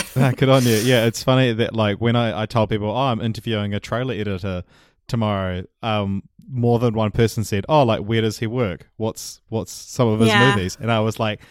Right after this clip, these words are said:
Speaker 2: "Well,
Speaker 1: Exactly.
Speaker 2: actually, sit down. Let me educate you."
Speaker 1: <laughs>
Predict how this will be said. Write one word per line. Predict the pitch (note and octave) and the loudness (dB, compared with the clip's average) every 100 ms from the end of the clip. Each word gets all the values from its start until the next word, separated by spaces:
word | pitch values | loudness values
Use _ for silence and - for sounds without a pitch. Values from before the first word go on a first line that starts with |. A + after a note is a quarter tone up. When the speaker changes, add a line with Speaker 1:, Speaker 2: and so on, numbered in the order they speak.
| - - _ | -20 -20 _
Speaker 2:
"Well, | A2 A#2+ C3+ C3+ | -6 0 4 2
Speaker 1:
Exactly. | C3 C3 D3 - C#3 | 2 0 0 -2 -4
Speaker 2:
actually, | - F2+ | -4 -8
sit | - - D3+ | -6 -2 -2
down. | C3 G2+ G2 G2+ | -2 -4 -4 -4
Let | A#2 | -4
me | A#2+ A#2 A2+ A2 | -2 -2 -2 -4
educate | G#2 G#2+ F#2+ | -6 -10 -10
you." | E2+ E2 E2+ - - - - | -8 -10 -12 -18 -20 -12 0
Speaker 1:
<laughs> | C4+ A#3+ B3+ A#3+ C4 B3 A3 | 0 2 2 2 2 0 -4